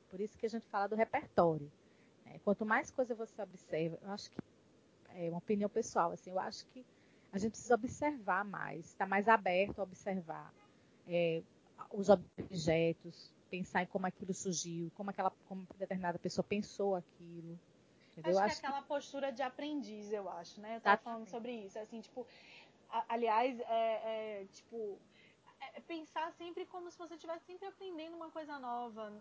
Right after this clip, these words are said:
Speaker 2: na vida, no dia a dia.
Speaker 1: Você fica aberto, né?
Speaker 2: Sempre aberto ao aprendizado. Não achar aquela postura de que eu já sei, e já sei como é que funciona. Tá bom, você já sabe uma, uma forma de fazer aquilo. Mas você não sabe todas as formas de fazer uma
Speaker 1: Exatamente.
Speaker 2: determinada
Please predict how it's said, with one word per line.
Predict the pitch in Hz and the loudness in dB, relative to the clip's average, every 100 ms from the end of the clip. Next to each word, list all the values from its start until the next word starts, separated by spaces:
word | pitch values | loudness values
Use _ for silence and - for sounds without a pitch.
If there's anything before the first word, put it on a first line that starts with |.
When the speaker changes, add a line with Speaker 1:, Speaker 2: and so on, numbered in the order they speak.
| - | -16
Speaker 2:
na | 233 247 | -10 -8
vida, | 254 247 254 196 185 | -8 -10 -10 -10 -10
no | 196 | -10
dia | 233 294 | -8 -8
a | |
dia. | 285 226 262 277 | -8 -8 -6 6
Speaker 1:
Você | 285 | 6
fica | - 277 | 6 -2
aberto, | - 196 220 - 185 | 6 8 8 2 -14
né? | 170 196 - _ _ | -12 -14 -18 _ _
Speaker 2:
Sempre | - 277 320 | -16 -10 -10
aberto | 254 311 330 | -8 -8 -8
ao | |
aprendizado. | 320 330 339 349 247 269 214 196 - - - | -8 -8 -8 -6 -4 -4 -8 -12 -16 -20 -12
Não | 254 330 | -8 -8
achar | 311 - 262 | -8 -4 -2
aquela | 262 254 240 | -2 -6 -8
postura | 226 - 240 | -12 -12 -10
de | 220 214 | -10 -10
que | 226 | -8
eu | 220 | -6
já | 220 208 - | -8 -10 -12
sei, | 202 208 202 196 - - - | -8 -4 -6 -8 -20 -20 -16
e | 208 | -10
já | 214 | -10
sei | 214 202 | -10 -12
como | 220 | -12
é | 208 | -14
que | |
funciona. | - 220 214 202 208 214 208 202 - _ | -14 -16 -16 -16 -12 -12 -12 -16 -20 _
Tá | - | -8
bom, | 427 381 | -4 -4
você | 381 311 | -6 -8
já | 302 320 | -8 -8
sabe | 330 311 | -6 -6
uma, | 330 320 311 | -6 -10 -12
uma | 330 381 349 254 | -10 -8 -8 -10
forma | - 190 170 190 175 170 190 | -10 -12 -12 -16 -20 -20 -20
de | 185 | -14
fazer | 196 185 | -12 -12
aquilo. | 175 - - - 170 _ _ - | -14 -14 -16 -18 -20 _ _ -14
Mas | 214 | -12
você | 214 262 | -10 -10
não | 277 | -10
sabe | 302 311 - - | -8 -8 -8 -4
todas | 254 220 202 | -2 -2 -4
as | 190 190 | -6 -10
formas | 196 185 202 196 | -12 -10 -12 -14
de | 185 | -14
fazer | 196 190 185 | -14 -12 -12
uma | 175 | -14
Speaker 1:
Exatamente. | 185 | -14
Speaker 2:
determinada | 175 208 185 175 | -16 -16 -16 -16